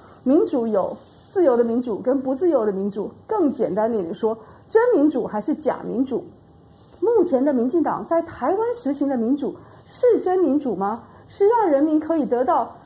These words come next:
生命、财产、自由、集会、结社、言论自由的民主吗？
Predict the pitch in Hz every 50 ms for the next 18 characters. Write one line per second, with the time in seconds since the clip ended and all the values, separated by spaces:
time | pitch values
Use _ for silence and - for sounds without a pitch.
0 | - - - 403 415 440 453 466 440 359 311 320 - 285 320 415 - - 359 262
1 | 240 233 - - 403 370 320 269 247 262 269 262 269 277 330 - 427 403 339 302
2 | 277 254 233 - 254 269 294 302 415 392 320 254 247 247 277 349 381 339 - -
3 | - 440 403 330 262 240 240 269 285 254 233 247 254 233 214 202 202 208 214